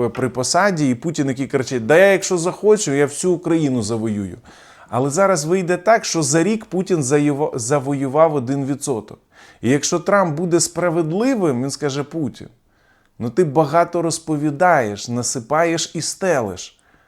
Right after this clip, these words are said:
але конкретики в твоїх словах немає. Ваш літній і весняний контрнаступ провалився.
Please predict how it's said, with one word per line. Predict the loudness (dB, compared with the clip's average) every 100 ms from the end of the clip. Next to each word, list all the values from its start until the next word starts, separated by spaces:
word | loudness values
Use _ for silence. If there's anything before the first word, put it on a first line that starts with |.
| _ _ _ _
але | -6 -6
конкретики | -6 -6 -6 -4 -4 -4 -8
в | -12
твоїх | -6 -4 -4 -6
словах | -6 -2 -2 -2
немає. | -4 -2 -4 -6 -10 -18 -20 -6
Ваш | 0 2 0 2
літній | 4 4 2 -2 -2
і | -2
весняний | -2 -2 0 0 0 -4
контрнаступ | -4 -2 -2 -2 -2 0 -4 -6 -8
провалився. | -4 0 4 4 2 -2 -8 -14